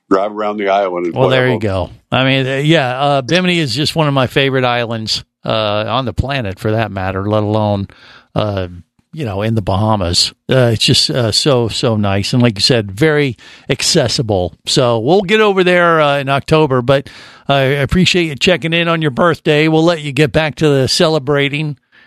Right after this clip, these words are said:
Speaker 2: as you should, and, uh, and just lay the groundwork for our visit in October. Okay, Neil?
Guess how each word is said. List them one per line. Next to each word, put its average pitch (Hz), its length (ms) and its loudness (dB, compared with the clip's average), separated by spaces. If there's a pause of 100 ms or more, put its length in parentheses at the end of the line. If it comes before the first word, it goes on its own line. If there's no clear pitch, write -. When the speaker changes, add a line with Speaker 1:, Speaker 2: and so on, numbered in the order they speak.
(180)
Speaker 2:
as 139 180 -2
you 131 80 -4
should, 151 480 2
and, 135 280 -2
uh, 127 340 4 (160)
and 139 120 -4
just 135 180 0
lay 160 200 4
the 139 80 2
groundwork 147 600 0
for 151 160 2
our 135 160 2
visit 127 400 0
in 131 120 4
October. 117 600 2
Okay, 135 260 0
Neil? 139 300 2